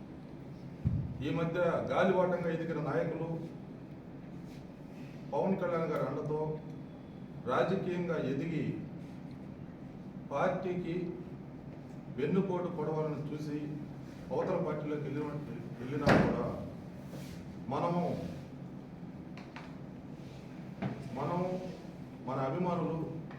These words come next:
పవన్ కళ్యాణ్ గారికి ఇలాగే అండగా ఉన్నాము అని తెలియజేయడం, అలాగే ఉమ్మడి ఒక్క సీటు లేకపోయినా సరే నెల్లూరు జిల్లాలో పవన్ కళ్యాణ్ గారి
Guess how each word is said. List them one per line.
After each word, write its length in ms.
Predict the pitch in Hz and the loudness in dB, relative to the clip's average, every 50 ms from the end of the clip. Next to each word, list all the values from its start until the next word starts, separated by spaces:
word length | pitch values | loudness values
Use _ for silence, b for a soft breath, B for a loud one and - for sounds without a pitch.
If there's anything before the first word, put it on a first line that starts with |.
| - - - - | -10 -10 -6 0
పవన్ 280 | 143 156 170 175 170 165 | 2 2 2 2 2 0
కళ్యాణ్ 320 | 151 151 151 143 143 135 135 | 0 0 0 2 2 2 2
గారికి 320 | 127 131 131 - 139 135 135 135 - - - - - - - - - - - - - - - 117 | 2 0 0 -2 -2 -4 -4 -4 -6 -8 -8 -8 -10 -10 -10 -10 -10 -10 -12 -12 -12 -8 -6 -2
ఇలాగే 280 | 127 135 139 143 143 135 127 | 0 2 2 4 2 2 2
అండగా 280 | 127 135 139 139 - 135 131 127 | 2 0 0 0 2 2 2 2
ఉన్నాము 300 | 123 123 120 123 123 123 120 - - - - 120 | 2 2 0 0 0 0 -2 -4 -6 -6 -6 -4
అని 120 | 123 120 - - | -4 -4 -2 -2
తెలియజేయడం, 500 | 123 135 139 131 127 123 117 113 120 123 - - - - - - - - - - - - - - - - - - - - - - 110 | -2 0 0 0 2 2 0 0 0 -2 -4 -6 -6 -8 -8 -8 -8 -10 -10 -10 -10 -12 -10 -12 -12 -12 -12 -12 -10 -10 -10 -6 -2
అలాగే 320 | 131 139 139 139 139 135 135 135 139 - - - - - - - - - - - - - - - - - - - - - - | 2 2 4 4 6 4 4 4 2 -2 -6 -6 -8 -8 -8 -10 -10 -10 -10 -10 -10 -10 -10 -8 -8 -10 -10 -8 -6 -4 -2
ఉమ్మడి 280 | - 175 190 196 185 165 151 | 0 4 4 4 6 6 4
ఒక్క 240 | 156 156 175 165 165 180 | 2 4 2 2 2 4
సీటు 200 | 190 196 190 190 185 | 2 4 4 4 4
లేకపోయినా 340 | 175 180 180 165 160 160 151 151 | 4 2 2 0 0 0 0 0
సరే 120 | 156 151 147 | -2 -2 0
నెల్లూరు 280 | 147 143 143 160 151 143 139 | 0 -2 0 0 0 0 0
జిల్లాలో 380 | 139 131 127 123 120 120 123 113 - - - - - - - - - - - - - - - - - - - - - - - - - - - - - - - - - - - | 0 0 0 0 0 -2 -2 -2 -2 -4 -6 -8 -10 -10 -10 -10 -10 -10 -10 -10 -12 -12 -12 -12 -12 -12 -10 -10 -10 -10 -10 -10 -10 -10 -10 -10 -12 -12 -12 -10 -10 -6 0
పవన్ 260 | 196 - 185 196 202 196 | 2 4 6 6 6 6
కళ్యాణ్ 260 | 185 185 180 175 170 165 | 4 4 4 4 4 4
గారి 120 | 165 160 | 4 2